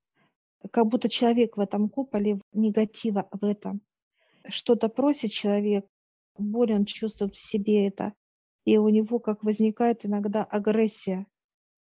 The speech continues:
Такое понимание, как бы, раз он вот щас взял бы нож и опять кого-то бы убил, допустим.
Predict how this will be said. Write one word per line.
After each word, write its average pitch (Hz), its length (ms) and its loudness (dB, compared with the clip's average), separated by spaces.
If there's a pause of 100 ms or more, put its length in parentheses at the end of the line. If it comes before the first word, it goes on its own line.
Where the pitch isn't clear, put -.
(120)
Такое 220 280 -2
понимание, 226 580 0
как 208 240 -6 (120)
бы, 208 400 0 (160)
раз 254 320 4
он 202 160 4 (360)
вот 202 120 -2
щас 220 220 2
взял 262 220 2
бы 214 140 0
нож 196 260 0
и 214 40 0
опять 208 300 -2
кого-то 208 360 -4
бы 202 180 -2
убил, 196 320 0
допустим. 202 580 -6